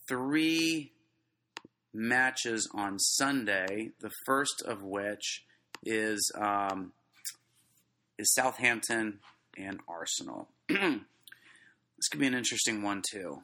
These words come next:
I think. I don't know why, but I just get an interesting feeling from this. Um,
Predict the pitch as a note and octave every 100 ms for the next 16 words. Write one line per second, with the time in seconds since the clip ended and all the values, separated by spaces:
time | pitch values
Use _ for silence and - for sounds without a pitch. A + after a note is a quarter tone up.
0 | - G2 G2 G2 F2 - - _ - A2+
1 | G#2+ G#2+ A2+ A#2 A2 G#2 G2+ G2 G2 -
2 | G2 - _ _ _ - A2 G2 A2+ -
3 | B2+ A#2 G2+ - - - E3 D#3 G#2 C#2+
4 | - F#2 - A1+ - - - - - -
5 | - - C#3+ D3 D#3 D#3